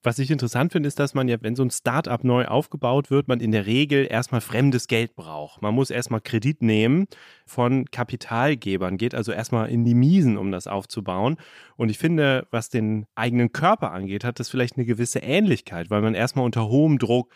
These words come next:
mit viel Arbeit irgendwas aufbauen muss. Man nimmt also erstmal weg von seiner Gesundheit, bevor man am Ende Geld verdient, die Investoren wieder auszahlt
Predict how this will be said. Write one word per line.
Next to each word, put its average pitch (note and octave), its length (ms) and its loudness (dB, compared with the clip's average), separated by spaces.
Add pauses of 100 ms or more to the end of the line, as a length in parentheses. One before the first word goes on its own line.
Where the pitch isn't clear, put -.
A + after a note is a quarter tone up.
(200)
mit A2+ 160 0
viel - 260 -4
Arbeit A#2+ 540 2
irgendwas C3 380 0
aufbauen F#2+ 600 0
muss. A#2+ 320 0
Man A2 200 2
nimmt C#3 520 2
also A2 240 -2
erstmal G#2+ 400 -2
weg C3 200 -2
von F#2+ 200 -6
seiner F#2+ 240 -2
Gesundheit, A2+ 680 0 (360)
bevor B2 280 0
man B2 160 2
am G#2 100 -2
Ende C3+ 540 2 (240)
Geld C3+ 240 2
verdient, B2+ 500 0
die A#2+ 80 -2
Investoren B2 580 0
wieder B2 220 -4
auszahlt B2 640 -2